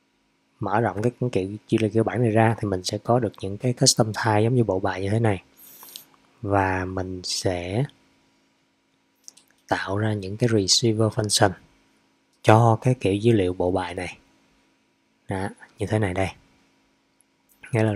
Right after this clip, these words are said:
receiver function, nó là hàm thuộc về một instance. Inst-, instance cụ thể đây là B. Đó. Thì các bạn, các bạn không thể nào, các bạn gõ, rồi, bây giờ,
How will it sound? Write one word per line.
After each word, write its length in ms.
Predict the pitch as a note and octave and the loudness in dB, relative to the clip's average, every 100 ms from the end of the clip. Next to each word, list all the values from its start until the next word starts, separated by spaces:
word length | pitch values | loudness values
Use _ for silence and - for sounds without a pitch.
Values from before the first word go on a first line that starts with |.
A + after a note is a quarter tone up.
| G#2 | 0
receiver 440 | G2+ - A2 A2 | 2 0 2 2
function, 340 | - A2+ A2+ F#2 - - - - _ | 2 -2 -2 -4 -8 -20 -20 -20 _
nó 80 | - | 2
là 120 | B2+ G#2 | 4 4
hàm 400 | - G#2 F#2+ F2 - | 4 4 4 -4 0
thuộc 240 | G2+ F#2 | 0 0
về 120 | - F#2 | -4 -4
một 300 | F#2 F2 - | -4 -4 0
instance. 480 | B2 - A2+ G#2+ F#2+ _ _ _ _ _ _ | 2 4 4 2 -2 _ _ _ _ _ _
Inst-, 300 | - - - - | -4 -4 -4 -2
instance 420 | A2+ - A2+ G#2+ | 0 2 0 0
cụ 140 | G2+ F#2 | 0 2
thể 180 | G2 | 4
đây 120 | A2 B2+ | 4 2
là 100 | G2+ | 2
B. 120 | G#2 G#2+ G#2+ - _ _ _ _ _ _ _ _ - | 2 2 0 -6 _ _ _ _ _ _ _ _ -8
Đó. 180 | G2 A2 D3+ _ _ _ _ _ _ _ _ _ _ _ - | -4 -4 -6 _ _ _ _ _ _ _ _ _ _ _ -2
Thì 120 | G2+ | -2
các 240 | - C#3 | 0 0
bạn, 280 | - F#2+ G2+ - | 0 0 -4 -10
các 100 | - | -10
bạn 160 | A#2+ F#2+ | -6 -4
không 140 | G#2+ | -4
thể 220 | G#2+ G#2 G2+ | -2 0 0
nào, 420 | A#2 F#2+ F2+ F2+ _ _ _ _ _ _ _ _ - | 0 -2 -8 -12 _ _ _ _ _ _ _ _ -8
các 120 | - | -6
bạn 220 | G2 F#2+ | -6 -8
gõ, 800 | F#2+ F2+ G2+ A#2+ C3 C3+ C3 B2+ - - C#3+ | -8 -6 -4 -2 -2 -2 -2 -6 -10 -10 -6
rồi, 180 | G#2 F#2+ - | -4 -4 -8
bây 140 | A#2 G2+ | -8 -6
giờ, 140 | G2 | -6